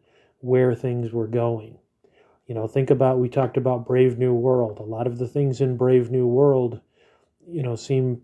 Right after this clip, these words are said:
pretty scary and pretty much like they're coming into, into being. And science fiction has always been that genre. You know, people like to dismiss it as, oh, action and adventure,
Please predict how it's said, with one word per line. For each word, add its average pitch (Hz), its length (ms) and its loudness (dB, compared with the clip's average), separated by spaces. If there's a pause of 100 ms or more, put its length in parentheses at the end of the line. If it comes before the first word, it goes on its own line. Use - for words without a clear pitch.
(120)
pretty 196 240 0
scary 151 580 2
and 123 320 -4 (480)
pretty 175 200 0
much 160 260 0
like 135 220 0
they're 127 120 0
coming 127 380 -2
into, 113 440 -4 (120)
into 147 420 -2
being. 113 540 -2 (540)
And 127 140 -8
science 180 380 0
fiction 185 420 -2
has 127 200 0
always 131 400 4
been 131 380 -2
that 117 260 -6 (100)
genre. 123 600 -10 (640)
You 113 100 -10
know, 113 200 -6 (280)
people 160 280 4
like 143 240 4
to 139 60 -6
dismiss 139 560 -2
it 131 140 2
as, 120 400 -2
oh, 143 360 -6
action 131 440 -2
and 123 100 -2
adventure, 120 800 0